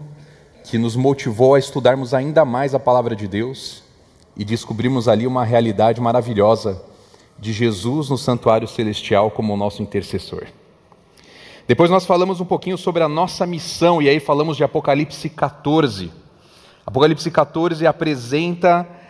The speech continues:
a pregação de uma mensagem no contexto do tempo do fim,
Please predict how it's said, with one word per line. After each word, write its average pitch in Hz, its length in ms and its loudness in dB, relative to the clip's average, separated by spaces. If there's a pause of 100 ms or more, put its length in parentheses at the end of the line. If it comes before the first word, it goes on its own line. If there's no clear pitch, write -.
(500)
a - 80 -4
pregação 170 760 2
de 165 160 -6
uma 175 160 0
mensagem 165 720 2
no 160 140 -6
contexto 156 480 -2
do 151 100 -4
tempo 151 240 -6
do 135 100 -8
fim, 175 480 -6